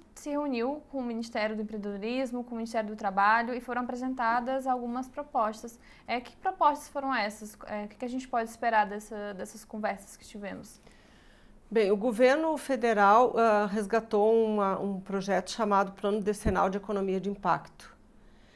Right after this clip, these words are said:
Speaker 2: É, e o que, que a Bicred tem feito nesse sentido? Nós temos proposto,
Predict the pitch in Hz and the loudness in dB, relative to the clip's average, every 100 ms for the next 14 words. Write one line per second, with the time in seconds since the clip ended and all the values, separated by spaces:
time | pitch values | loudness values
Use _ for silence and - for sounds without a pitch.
0 | - - - - 180 175 - - 202 202 | -20 -20 -18 -6 -2 0 -2 -2 -4 -2
1 | 226 247 214 247 254 226 220 233 233 226 | -2 -2 0 -2 0 2 4 2 -2 -4
2 | - 233 226 - 226 240 240 247 220 220 | 2 2 2 0 2 2 0 -2 -2 -4
3 | 233 220 - 165 - - - - - - | -8 -8 -8 -8 -10 -18 -20 -20 -20 -20
4 | - - 190 196 220 240 226 - 233 220 | -16 -6 -4 0 0 0 -4 -4 0 0
5 | - 208 226 262 - - | 2 4 6 4 -2 -10